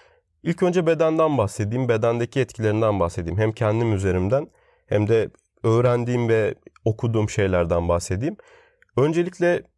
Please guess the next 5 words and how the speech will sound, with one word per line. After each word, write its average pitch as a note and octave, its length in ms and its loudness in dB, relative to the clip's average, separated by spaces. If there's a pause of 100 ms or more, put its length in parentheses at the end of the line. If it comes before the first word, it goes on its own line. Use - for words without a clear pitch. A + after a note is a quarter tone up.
(140)
insanların C#3+ 580 0
gerçekten D3 480 -2
ağırlık B2+ 360 0
kaldırması A2 580 -2
gerekiyor. F#2 600 -2